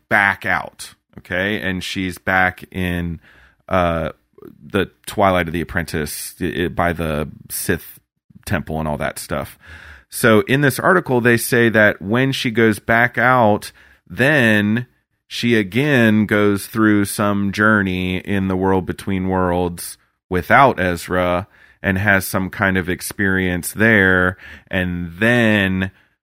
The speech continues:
when she comes out, she's Ahsoka the White and has gone through this, like, change, whatever, development. And that's when she picks up Sabine. And I,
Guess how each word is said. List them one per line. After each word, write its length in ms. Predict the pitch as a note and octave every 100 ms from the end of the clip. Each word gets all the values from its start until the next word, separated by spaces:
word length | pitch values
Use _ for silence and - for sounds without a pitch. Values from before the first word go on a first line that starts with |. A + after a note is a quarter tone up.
| _
when 220 | F#2 G2+
she 220 | F#2+ - F#2
comes 480 | - G2 F#2 F2
out, 520 | G2 G2+ F#2 F2 D#2+ -
she's 360 | - - G2 E2
Ahsoka 460 | F2 - F2 - E2+
the 100 | E2+
White 440 | E2 E2 D#2+ -
and 300 | F2 F2 E2+
has 200 | E2+ F2 -
gone 260 | F2+ F2
through 220 | - F2
this, 260 | E2+ E2 -
like, 360 | E2+ E2 E2 - _ _ _ _ -
change, 560 | G#2+ F2 D#2+ D#2 D#2
whatever, 480 | F#2+ F2 E2 E2+ E2+
development. 840 | F#2+ E2+ F2 F2 E2+ F2 E2 E2 - _ _ _ _ _
And 460 | F2+ E2+ E2 D#2 D#2+
that's 300 | E2+ D#2+ -
when 120 | E2
she 180 | - E2
picks 320 | - - -
up 120 | D#2+
Sabine. 440 | - E2 A2+ A#2 F#2+
And 160 | F#2
I, 260 | F#2 - F#2